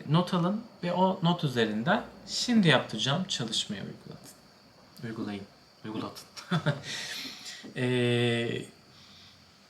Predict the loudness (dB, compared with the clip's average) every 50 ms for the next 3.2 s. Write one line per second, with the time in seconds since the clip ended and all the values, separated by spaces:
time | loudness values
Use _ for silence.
0 | -20 -20 -20 -20 -20 -20 -20 _ -6 -2 2 4 4 2 2 2 4 6 6 6
1 | 4 0 -8 -12 -4 0 2 2 2 2 0 2 2 4 4 4 4 4 4 2
2 | 2 -2 -2 -4 -6 -4 -4 -4 -6 -6 -8 -10 -10 -12 -10 -8 -6 -6 -6 -6
3 | -6 -8 -12 -14